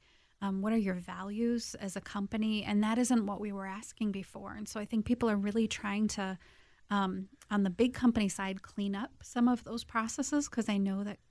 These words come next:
that consumers are asking for it. And then on the small business side, that's really how a lot of these companies are, are developed. And, you know, in, in our house now we have two entrepreneurs, but my husband was the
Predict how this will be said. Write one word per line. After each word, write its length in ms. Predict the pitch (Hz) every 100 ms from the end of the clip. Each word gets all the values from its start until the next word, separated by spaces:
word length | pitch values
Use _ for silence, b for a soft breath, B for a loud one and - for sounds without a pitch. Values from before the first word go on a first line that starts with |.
| -
that 200 | 196 190 - - _
consumers 520 | 214 190 214 196 208
are 100 | 190
asking 420 | 185 185 - 247
for 240 | 233 240 240
it. 120 | 240
And 140 | 240 233
then 140 | 247
on 100 | 240
the 80 | 220
small 300 | - 226 214
business 360 | 247 247 220 202
side, 460 | 208 202 202 208 b b b b
that's 320 | - 262 - -
really 400 | 214 233 247 262
how 220 | 226 208
a 40 | 202
lot 280 | 190 190
of 120 | 233 226
these 200 | 196 -
companies 440 | 202 196 190 185
are, 280 | 190 185 -
are 100 | 190
developed. 640 | 185 196 226 277 190 180 -
And, 140 | 220 -
you 100 | 220
know, 180 | 214 202
in, 180 | 196 -
in 160 | 208 202
our 160 | 190 214
house 240 | 226 202
now 100 | 202
we 60 | 202
have 120 | 190
two 180 | - 285
entrepreneurs, 680 | 233 - - 196 196 196 196
but 140 | -
my 120 | 208 196
husband 400 | 196 240 233 208
was 140 | 196
the 180 | - 196